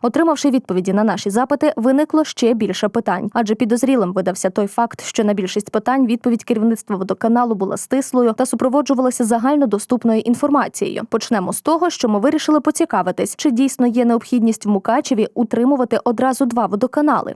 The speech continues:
Ніяких доказів, що це дійсно необхідно, ми не отримали. Натомість з'ясували цікаві факти. Детально вивчивши відповіді, ми дізналися, що ліцензію на водопостачання та водовідведення має саме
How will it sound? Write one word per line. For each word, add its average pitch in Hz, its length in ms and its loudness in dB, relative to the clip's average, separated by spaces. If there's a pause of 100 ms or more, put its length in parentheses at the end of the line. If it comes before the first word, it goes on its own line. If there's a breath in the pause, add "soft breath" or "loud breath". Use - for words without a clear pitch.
(140)
Ніяких 226 480 2
доказів, 220 460 0
що - 160 -2
це 247 160 0
дійсно 202 340 0
необхідно, 254 520 0
ми 226 180 4
не 190 240 4
отримали. 175 580 0
Натомість 226 600 -2
з'ясували 202 600 0
цікаві 214 420 -2
факти. - 540 -2
Детально 269 380 2
вивчивши 269 420 2
відповіді, 240 540 2
ми 269 140 4
дізналися, 233 560 0
що 233 240 0
ліцензію 269 480 2
на 269 80 4
водопостачання 226 760 0
та 175 120 -2
водовідведення 247 800 0
має 311 300 2
саме 269 380 0